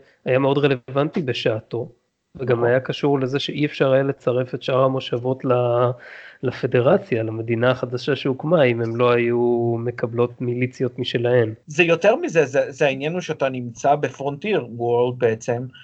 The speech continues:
Speaker 2: ומסביבך יש דברים עוינים, בין אם
Speaker 1: נכון,
Speaker 2: זה
Speaker 1: זה, זה היה גם זה. זאת הייתה
Speaker 2: בין אם
Speaker 1: תקופה,
Speaker 2: זה
Speaker 1: זאת הייתה
Speaker 2: שושנים.
Speaker 1: תקופה אחרת.
Speaker 2: זה נכון.
Speaker 1: שבה, שבה החזקת נשק, זה גם לא היה רק ב-, באמריקה, זה היה נפוץ באירופה גם ב-,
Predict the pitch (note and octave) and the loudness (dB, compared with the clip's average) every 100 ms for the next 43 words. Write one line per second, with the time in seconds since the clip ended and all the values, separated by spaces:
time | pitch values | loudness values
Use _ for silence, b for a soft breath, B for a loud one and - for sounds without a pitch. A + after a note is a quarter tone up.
0 | B B B2+ B2 A#2 - A2+ - C#3 C#3 | B B -4 -2 -4 -6 -8 0 6 6
1 | C#3+ C#3 - D3 D3+ E3+ E3+ G3 E3+ B2+ | 6 0 -2 0 2 2 0 0 -2 2
2 | B2+ C3+ C#3 C3 A#3 G3 C3 C3 B2 C3 | 2 2 0 4 6 6 4 6 6 6
3 | C3 D#3 F3+ F3 B2+ A#2 F3 - D#3+ E3 | 4 6 4 2 0 -8 -6 -4 -2 2
4 | F#3 A#3 A3+ F#3+ - F#3+ D#3 D#3+ D#3 G#3 | 4 2 2 -2 4 2 2 0 -2 -2
5 | D3 D#3+ - D#3 E3+ D3+ A2+ G2 _ _ | -4 -6 -2 -2 -2 -4 -4 -6 _ _
6 | _ _ - D3 F#3+ D4+ D4 A#2+ D3+ D3 | _ _ -6 0 2 4 4 4 0 2
7 | C#3 C3+ C#3 - D#3 E3+ C#3 C3 E3+ - | 2 0 -2 -4 -2 0 0 0 0 2
8 | D#3+ - F#3 D#3+ C3+ B2 B2+ D3+ F#3+ F3+ | 0 0 -6 -4 -2 0 2 2 4 0
9 | E3+ C#3 D3 C#3+ C#3 F3+ F3 - A#2 A2+ | 0 -2 -2 -2 -2 0 -2 -2 -4 -2
10 | C#3+ E3 C#3 B2+ C3 C3+ B2 B2+ B2+ A#2 | -2 -2 -4 -8 -4 -2 -2 -4 -2 -2
11 | A2+ A2+ | -2 -2